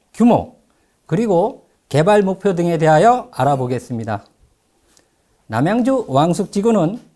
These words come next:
경기도 동북부 남양주시에 있는 곳으로 경제 중심 도시로 조성하기 위해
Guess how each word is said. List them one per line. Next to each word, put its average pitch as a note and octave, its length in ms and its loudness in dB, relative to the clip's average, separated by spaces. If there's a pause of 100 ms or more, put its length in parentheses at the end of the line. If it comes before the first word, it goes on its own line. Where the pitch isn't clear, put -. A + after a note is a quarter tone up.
(320)
경기도 G#3+ 520 2
동북부 F#3+ 600 -2
남양주시에 F3+ 640 -2
있는 G3 260 0
곳으로 C#3+ 460 -2 (640)
경제 E3 400 2
중심 G3 340 0
도시로 F#3 420 2
조성하기 D#3+ 540 -2
위해 G3+ 460 0